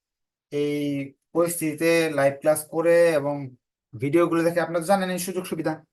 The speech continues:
এই সুযোগ সুবিধাগুলো একটু বলতে হবে আর কি। হ্যাঁ, কারণ এখনো, আহ, আমি তো প্রচারে যাচ্ছি না, যেহেতু, আহ, দেশের পরিস্থিতি এখনো একেবারে হান্ড্রেড পার্সেন্ট ঠিক হয় নাই।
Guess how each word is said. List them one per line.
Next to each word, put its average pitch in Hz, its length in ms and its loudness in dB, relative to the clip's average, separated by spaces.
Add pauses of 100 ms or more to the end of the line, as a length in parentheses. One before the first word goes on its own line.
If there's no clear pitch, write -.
(320)
এই 139 140 -10
সুযোগ 165 240 -6
সুবিধাগুলো 156 360 -2
একটু 156 100 -8 (120)
বলতে 175 220 2
হবে 120 160 0
আর - 80 -6
কি। 107 100 -12
হ্যাঁ, 311 140 -6 (1300)
কারণ 143 200 0 (180)
এখনো, 165 360 0 (600)
আহ, 131 280 0 (300)
আমি 143 160 -8 (100)
তো 151 80 0 (880)
প্রচারে 160 380 0
যাচ্ছি 156 300 -2
না, 147 60 -4 (540)
যেহেতু, 135 300 -4 (1000)
আহ, 117 400 -6 (240)
দেশের 135 300 -6
পরিস্থিতি 143 360 -6
এখনো 135 220 -4 (460)
একেবারে 156 280 0
হান্ড্রেড 143 220 -4
পার্সেন্ট 147 300 -8
ঠিক 160 160 -4
হয় 113 160 -4
নাই। - 80 -8